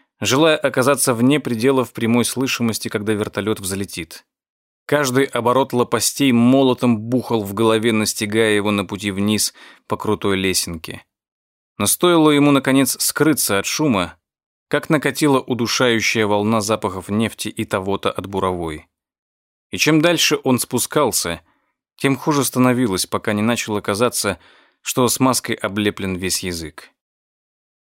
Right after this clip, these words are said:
Преодолевая подкатывающую под горло тошноту,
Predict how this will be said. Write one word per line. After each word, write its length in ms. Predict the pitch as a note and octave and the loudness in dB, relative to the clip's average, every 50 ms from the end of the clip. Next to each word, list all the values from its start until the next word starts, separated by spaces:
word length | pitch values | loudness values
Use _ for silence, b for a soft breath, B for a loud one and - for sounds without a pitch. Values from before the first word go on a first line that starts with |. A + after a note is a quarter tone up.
| _ _ - | _ _ -6
Преодолевая 600 | - B2 B2+ C3+ B2+ C#3+ C#3 C#3+ C#3+ F#3 F#3+ F3+ F3 | -2 0 2 2 2 2 2 4 4 4 4 4 2
подкатывающую 840 | C#3+ C3+ - - D#3 D#3 D#3 C#3 C3+ C#3 C3 A#2 - - B2+ A#2 | 0 -2 0 0 -2 0 0 0 0 2 0 0 0 0 -2 -2
под 200 | - - A#2 G#2 | -2 -2 -4 -2
горло 280 | G#2+ B2 C3 B2+ A#2+ - | 0 0 0 2 0 0
тошноту, 640 | - A#2 - - - A2 G2+ - - D#3+ D3+ - | -2 -4 -6 -4 -4 -4 -4 -2 0 -2 -2 -2